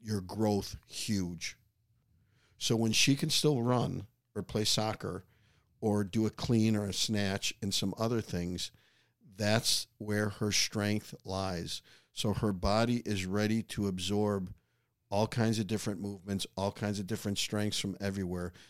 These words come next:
So as a complete strength athlete, she gets stronger and stronger, which when she just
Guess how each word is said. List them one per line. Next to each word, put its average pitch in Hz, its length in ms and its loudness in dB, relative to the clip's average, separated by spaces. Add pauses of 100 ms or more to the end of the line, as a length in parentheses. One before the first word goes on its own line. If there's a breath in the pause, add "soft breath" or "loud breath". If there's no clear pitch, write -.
(140 soft breath)
So - 180 -4
as 101 160 -2
a 98 80 -4
complete 113 680 2
strength 107 480 -2 (100)
athlete, 104 480 -4
she - 260 -2
gets 107 220 -4
stronger 104 500 -2
and 95 100 -4
stronger, 95 500 -4 (360 soft breath)
which 107 240 -4
when 104 300 4 (180)
she - 260 4
just 110 380 4